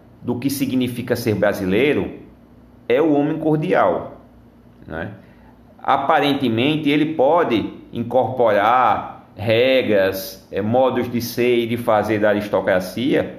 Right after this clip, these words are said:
né, europeia, mas isso é apenas,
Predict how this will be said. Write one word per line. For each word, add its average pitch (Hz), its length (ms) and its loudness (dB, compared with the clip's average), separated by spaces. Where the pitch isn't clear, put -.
né, 92 360 -2
europeia, 95 840 0
mas 98 200 0
isso 123 220 -2
é 127 40 6
apenas, 123 1120 -2